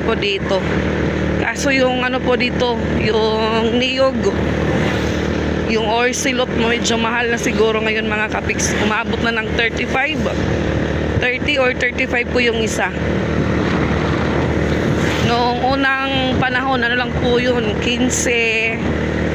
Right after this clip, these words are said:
hanggang bente. Ngayon po, ano na po siya, thirty. At yan mga kapiks, hapon na po. So, naisipan po namin na manipix na pumunta ng downtown dahil yung tindahan ko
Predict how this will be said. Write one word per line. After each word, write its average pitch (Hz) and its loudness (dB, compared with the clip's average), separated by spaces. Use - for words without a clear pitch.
hanggang 220 0
bente. 214 -2
Ngayon 226 -2
po, 220 0
ano 214 -2
na 214 -2
po 208 0
siya, 214 0
thirty. 202 -2
At - -12
yan 320 -4
mga 262 -4
kapiks, - -12
hapon 196 -10
na 185 -8
po. 190 -10
So, 180 -12
naisipan 214 -10
po 220 -10
namin 202 -8
na 202 -8
manipix 196 -12
na 185 -12
pumunta 180 -14
ng 180 -12
downtown 185 -6
dahil 185 -6
yung 185 -14
tindahan 180 -10
ko - -20